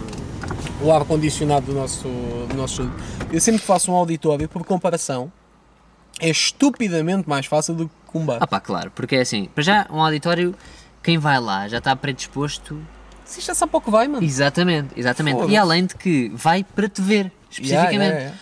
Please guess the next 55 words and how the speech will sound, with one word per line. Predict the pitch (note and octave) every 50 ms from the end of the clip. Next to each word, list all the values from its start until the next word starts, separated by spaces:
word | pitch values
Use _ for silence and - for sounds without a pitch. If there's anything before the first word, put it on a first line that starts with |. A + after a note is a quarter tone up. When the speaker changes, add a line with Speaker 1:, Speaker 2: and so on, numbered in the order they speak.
| - - - - _
Speaker 2:
Tu, | - G4 D#4+
pô, | - C3+ C3 B2 -
num | B2+ B2+ B2+ B2 A#2+
bar, | B2 B2 B2+ C3 C#3+ D3+ D#3+ E3 - - -
as | D#3+
pessoas, | - - - -
pá, | G3 G3 G2
eu | F#2
cheguei | - - C3 C3
a | B2
estar | - C3+ B2+ C3
a | C3+
atuar | C3+ - D3 D3 C#3+
num | D3 D3+ D3 C#3+
sítio | - - E3 D#3+ D3+ - F#3 F#3 F#3 F3+ -
onde | E3 D#3+ E3+
malta | F3+ E3+ D#3 - C3+
estava | - C#3 C3+ C3 C3
a |
comer | C3 - - D3 D3 D3 C#3+
e | C#3
a |
fazer | B2+ C#3+ C#3 C3+
uma | C#3+ C#3+ C#3+
barulheira | C3+ D3 D3+ C#3+ C#3 C3+ C3+ C#3 C#3 C3+ C3
do | B2 B2+
caralho. | B2 - B2+ A#2+ A#2+ A#2 A2+ G2+ F#2+ _ _ _ - - - _ _ -
Tipo, | C3+ - -
com | - - B2+ B2 A#2
pratos | - A#2+ B2+ C3 - - -
e | A2+
copos | - - B2+ A#2+ - -
e | A#2+
o | -
caraças, | A#2+ A#2 A2+ A2+ A#2 - - D#3+ - _
cagar-se | - D#4+ D4+ C4+ C4+ C#4 C#4 - -
para | D4
o | C4+
que | C4+
eu | C#4+
estava | - D4 C#4+ C#4+ D4+
a | D4
Speaker 1:
Claro. | A#3 F#3+ F#3+ A3
Speaker 2:
dizer. | C4 - - - G3+ C#3+ B2+
Não, | C3 D3 E3 F#3 G3 G3+
não | G#3+ A3+ A3
queria | G3 - G#3+ A#3 B3 B3
saber | - - A#3 A3+ A3+
o | A#3+ A3
que | B3+
eu |
estava | A#3+ B3+ B3 C4 C#4
a |
Speaker 1:
Mas | C#4+ G3 -
Speaker 2:
dizer. | F#3+ A3 A3+